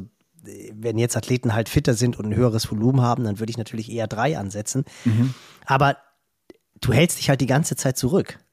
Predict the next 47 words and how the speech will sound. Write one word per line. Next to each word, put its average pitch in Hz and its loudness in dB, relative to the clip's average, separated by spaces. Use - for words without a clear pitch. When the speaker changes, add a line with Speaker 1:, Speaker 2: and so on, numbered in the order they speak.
Speaker 1:
weißt 117 0
du? 220 4
Also 123 4
ich 120 2
hätte 165 6
jetzt 147 4
auch, - 2
ich - -6
hätte 147 6
jetzt 131 2
noch 180 6
mal 117 4
zehn 123 4
mal 110 4
achthundert 131 2
in 123 0
der 123 2
Pace 143 2
laufen 160 2
können, 113 0
weil's 113 2
halt 120 -2
reell 135 4
ist. - -10
So, 120 -2
und 113 -2
diesen 131 2
einen, 143 4
den 143 0
ich 120 0
schneller 131 0
gelaufen 170 -2
bin, 190 2
wo 123 -2
das 117 -4
Laktat 127 -2
dann 120 -2
gleich 113 -2
Richtung 117 -4
fünf 110 0
null 190 8
gegangen 98 -4
ist, 185 -2
habe 131 4
ich 135 4
sofort - 0
gemerkt, 156 4